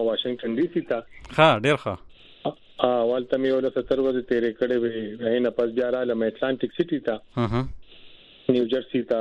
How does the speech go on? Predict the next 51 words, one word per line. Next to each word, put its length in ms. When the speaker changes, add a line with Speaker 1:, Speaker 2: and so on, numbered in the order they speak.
Speaker 1:
هلته 220
مې 100
یولس 300
دولس 360
ورځې 220
تېرې 260
کړې. 120
هغې 180
نه 40
پس 180
بیا 120
تللم، 420
آه، 260
ماساچوسټ 640
سټیټ 260
ته. 100
Speaker 2:
صحیح، 380
صحیح. 340
ماساچوسټ 500
Speaker 1:
آه. 120
Speaker 2:
سټیټ 260
کې 80
دا 100
باقي 300
و-، 140
او 240
دا 100
دوره 240
موده 240
تاسو 240
په 60
ماساچوسټ 640
کې 80
وئ. 100
د 40
ماساچوسټ 500
کومه 180
برخه 260
کې 80
وئ 140
تاسو؟ 260
Speaker 1:
دا 300
هلته 260
زه 180
په 80
برکلي 360
ورته 260
وي، 140
یو 180
وړوکی 340
ټاون 320